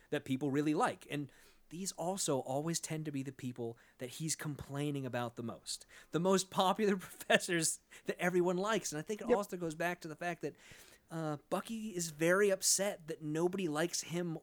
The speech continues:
Speaker 1: or his ideology.
Speaker 2: Mm-hmm.
Speaker 1: And so he always, he always just, it's nothing very apparent on its face, but the wording he uses and the way he complains make me feel like I can see the hurt inside of him a little bit.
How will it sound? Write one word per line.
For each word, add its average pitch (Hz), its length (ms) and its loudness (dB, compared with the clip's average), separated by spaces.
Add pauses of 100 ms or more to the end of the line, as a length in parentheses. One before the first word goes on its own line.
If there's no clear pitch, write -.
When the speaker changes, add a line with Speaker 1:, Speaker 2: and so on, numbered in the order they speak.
Speaker 1:
or 160 180 -2
his 156 180 -6
ideology. 147 840 -2 (180)
Speaker 2:
Mm-hmm. 175 320 -2
Speaker 1:
And 170 180 -4
so 170 180 0
he 175 180 0
always, 160 640 0
he 156 140 -2
always 196 220 0
just, 196 160 -6 (580)
it's 196 240 -2
nothing 247 600 0 (160)
very 180 420 6
apparent 185 400 2
on 170 160 2
its 156 140 -2
face, 175 280 0
but - 240 -8
the 196 60 -4
wording 247 540 -6
he 226 120 -4
uses 202 720 -6
and 175 140 -6
the 180 40 -2
way 185 180 -4
he 214 140 -2
complains 196 760 -6 (360)
make 269 360 0
me 339 140 8
feel 302 380 0
like 254 380 2 (460)
I 226 140 -4
can 233 160 -6
see 233 260 -2
the 202 100 -4
hurt 202 220 -2
inside 190 400 -4
of 165 80 -10
him 127 60 -8
a 107 60 -8
little 90 220 -14
bit. 78 180 -18